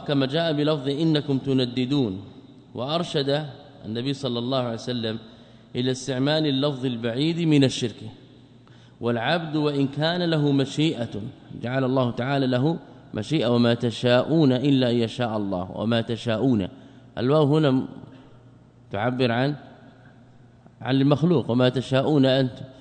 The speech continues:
إذا المخلوق له ماذا؟ له مشيئة. "وما تشاءون إلا أن يشاء الله". "أن يشاء الله تشاءون". إذا أثبت له مشيئة وأثبت للمخلوق مشيئة،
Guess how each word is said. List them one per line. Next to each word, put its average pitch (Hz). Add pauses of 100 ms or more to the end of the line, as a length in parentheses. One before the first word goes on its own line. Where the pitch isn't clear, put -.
(280)
إذا 113
المخلوق 131
له 147
ماذا؟ 127 (420)
له 139
مشيئة. 107 (540)
"وما 110
تشاءون 120
إلا 131
أن 117
يشاء 123
الله". 139 (480)
"أن -
يشاء 139
الله 143
تشاءون". 123
إذا 120
أثبت 123
له 120
مشيئة 147 (420)
وأثبت 127
للمخلوق 127
مشيئة، 104